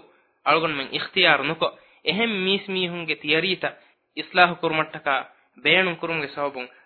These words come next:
ಅಳುಗೊಂಡು ಮೆನ್ ಮಿವನಿ ಮಿಕಂತತ್ತ ಕಾಮಯಾಬು ನುವೆಫ. ಅದಿ ನತೀಜಾ ಏಕಂ ಮಿವನಿ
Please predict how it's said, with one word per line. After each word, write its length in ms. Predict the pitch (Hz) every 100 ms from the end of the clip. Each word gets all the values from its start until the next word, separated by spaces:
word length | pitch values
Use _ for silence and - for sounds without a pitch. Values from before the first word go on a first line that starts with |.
| -
ಅಳುಗೊಂಡು 320 | 160 175 165
ಮೆನ್ 260 | 147 143 135
ಮಿವನಿ 400 | 139 135 123 117
ಮಿಕಂತತ್ತ 480 | 139 151 143 127 -
ಕಾಮಯಾಬು 600 | 113 127 131 135 123 117
ನುವೆಫ. 300 | 120 131 123 - _ _ _ _ -
ಅದಿ 280 | 165 185 -
ನತೀಜಾ 500 | 160 185 240 226 214
ಏಕಂ 220 | 202 190 160
ಮಿವನಿ 360 | 160 170 151